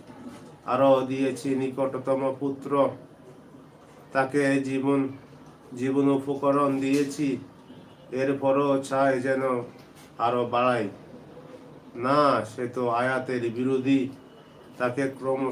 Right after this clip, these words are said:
শাস্তি দিব। সে চিন্তাও স্থির করল, ধ্বংস হোক কিরূপে স্থির করল,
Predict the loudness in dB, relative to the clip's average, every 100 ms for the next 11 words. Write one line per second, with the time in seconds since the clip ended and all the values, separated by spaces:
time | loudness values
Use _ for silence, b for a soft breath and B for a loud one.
0 | -2 -2 -2 -4 -2 0 2 0 0 -6
1 | -18 -20 -20 -20 -20 -20 -14 -4 -2 -2
2 | 0 -2 -2 0 2 2 2 -2 -6 -2
3 | 0 0 -4 -4 0 2 0 -4 -16 -20
4 | -20 -20 -20 -20 -20 -20 -20 -20 -20 -20
5 | -20 -20 -20 -20 -20 -20 -20 -2 4 4
6 | 4 0 -2 2 4 4 0 -6 -20 -20
7 | -20 -20 -20 -8 -2 0 0 0 0 0
8 | -4 -2 -2 -2 -2 0 0 0